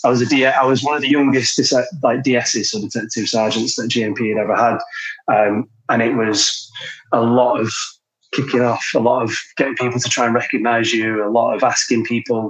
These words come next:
"Hey, can I come and do this job with you?" It, it took a lot of that because you're going against people who've been in for years, and the police is very structured on how much service you've done. <clears throat> Excuse me.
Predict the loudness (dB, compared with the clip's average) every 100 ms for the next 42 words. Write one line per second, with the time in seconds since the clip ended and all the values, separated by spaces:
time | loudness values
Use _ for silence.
0 | -2 -2 -2 -6 -4 -4 -2 -2 -4 -2
1 | -2 0 -2 -2 -2 -2 -4 -8 -14 -12
2 | -14 -14 -16 -2 0 0 -2 0 2 2
3 | 4 4 2 -2 0 0 -2 -4 0 0
4 | 2 2 2 0 -4 -4 -4 -2 -2 -2
5 | -4 -4 -2 -2 -4 -6 -4 -4 -2 -2
6 | -2 -2 0 0 0 -2 0 -2 -4 -2
7 | 0 0 0 0 -2 -2 0 0 2 0
8 | 0 2 4 2 2 2 0 0 0 0
9 | -2 0 2 2 2 2 0 0